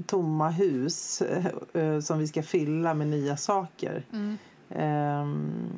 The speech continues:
Speaker 1: det tyckte jag var en f-, liksom, jag vet inte, en fin tanke någonstans.
Speaker 2: Mm.
Speaker 1: Att, eh,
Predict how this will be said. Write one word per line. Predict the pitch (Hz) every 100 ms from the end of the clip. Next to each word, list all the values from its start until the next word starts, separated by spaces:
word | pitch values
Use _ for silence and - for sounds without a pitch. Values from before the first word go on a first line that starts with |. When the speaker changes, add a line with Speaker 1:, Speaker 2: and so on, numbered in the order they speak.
| -
Speaker 1:
det | 160 165
tyckte | 160 156 151
jag |
var | 143
en | 139 131
f-, | - - 175 -
liksom, | 151 - 147 - 156 165
jag | -
vet | 151 -
inte, | - -
en | 151 175 170
fin | - 156 147
tanke | 156 147 - 139 135
någonstans. | 147 139 127 - 151 202
Speaker 2:
Mm. | -
Speaker 1:
Att, | - - - - - - - - - -
eh, | 156 151 147 143 143 143 143 151